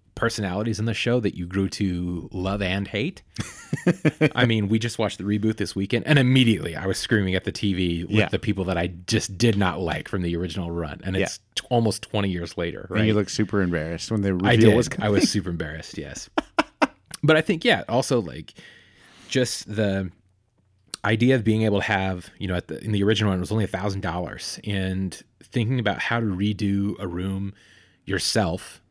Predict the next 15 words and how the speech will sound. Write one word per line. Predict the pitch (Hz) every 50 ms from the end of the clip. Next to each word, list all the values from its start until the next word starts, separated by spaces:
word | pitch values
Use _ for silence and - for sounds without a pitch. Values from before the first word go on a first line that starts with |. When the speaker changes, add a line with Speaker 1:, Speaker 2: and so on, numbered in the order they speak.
| _ _
Speaker 1:
because | - - 123 104
that | 135 135
was | 139 107
the | 98 110
other | 113 104 -
thing. | - - 90 87 85
There | 101 95
weren't | 95 107 113 110 - -
huge | - - - 127 117 110 98 -
construction | - 98 - - 110 101 - - 101 85
crews. | - - 76 55 - - -
It | 78
was, | 76 87 87 - - -
you | 196 110
know, | 85